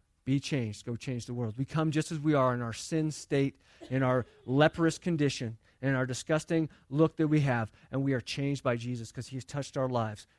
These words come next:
And you know what we're supposed to do in turn? Go change the world. You know what? And this guy did that. Didn't do it the right way, but he did it. He went out and changed the world, and people started flocking to Jesus and squeezing him out of towns. That's our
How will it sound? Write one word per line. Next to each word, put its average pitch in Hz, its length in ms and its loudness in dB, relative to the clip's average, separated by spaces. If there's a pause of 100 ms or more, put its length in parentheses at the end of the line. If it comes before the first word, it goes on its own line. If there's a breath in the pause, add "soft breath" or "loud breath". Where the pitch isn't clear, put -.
And 131 100 -2
you 127 40 0
know 127 80 0
what 135 60 -6
we're 135 80 -2
supposed 139 280 -6
to 139 60 -18
do 139 120 -2
in 139 140 -2
turn? 165 320 -4 (220)
Go 123 100 -4
change 120 320 -8
the 123 80 -12
world. 110 240 -12 (1000)
You 139 100 -2
know 143 100 4
what? 156 200 2 (160)
And 143 80 -10
this 151 120 -4
guy 170 180 2
did 151 220 0
that. 113 240 -2 (1300)
Didn't 175 200 4
do 160 80 6
it 165 60 2
the - 80 -4
right 131 240 0
way, 131 200 0
but 139 160 -4
he 175 80 -2
did 175 200 0
it. - 140 -8 (1000)
He 170 120 4
went 196 180 6
out 190 80 8
and 170 80 -6
changed 185 280 0
the 165 60 -2
world, 180 260 4
and 143 80 -2
people 175 200 -4
started 156 260 -4
flocking 170 500 0
to 143 60 -6
Jesus 139 420 -4
and 117 80 -16
squeezing 165 460 0
him - 40 2
out 156 60 2
of 143 80 -4
towns. 151 460 -6 (1300)
That's 156 200 0
our 151 420 -2